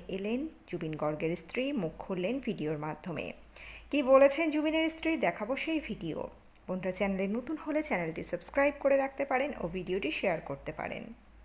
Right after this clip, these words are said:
প্রখ্যাত শিল্পী জুবিন গর্গের মৃত্যুতে শোকের ছায়া গোটা দেশে। প্রথমে জানা গিয়েছিল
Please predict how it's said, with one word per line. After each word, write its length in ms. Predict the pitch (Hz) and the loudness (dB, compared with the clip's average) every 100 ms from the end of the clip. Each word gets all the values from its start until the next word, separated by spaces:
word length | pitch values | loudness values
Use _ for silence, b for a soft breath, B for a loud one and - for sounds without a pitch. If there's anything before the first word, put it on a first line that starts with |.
| - - - B B B B B B B 311 | -20 -20 -20 B B B B B B B 6
প্রখ্যাত 340 | 359 - 392 427 | 6 6 4 4
শিল্পী 400 | - 233 233 320 | 4 2 2 2
জুবিন 320 | 247 233 190 185 | 2 0 0 2
গর্গের 340 | 175 175 190 | 2 2 0
মৃত্যুতে 420 | 196 240 269 294 320 311 | -2 -2 -4 0 0 2
শোকের 360 | 254 - 190 - | -2 -2 -6 -6
ছায়া 320 | 214 190 240 | -4 -2 -2
গোটা 300 | 226 180 175 | -2 -2 -2
দেশে। 380 | - 160 - - - - - - B B B | -4 -4 -4 -6 -8 -16 -20 -20 B B B
প্রথমে 320 | 208 208 202 | 0 2 2
জানা 260 | 196 240 294 | 2 2 2
গিয়েছিল 460 | 302 320 320 320 | 2 0 2 0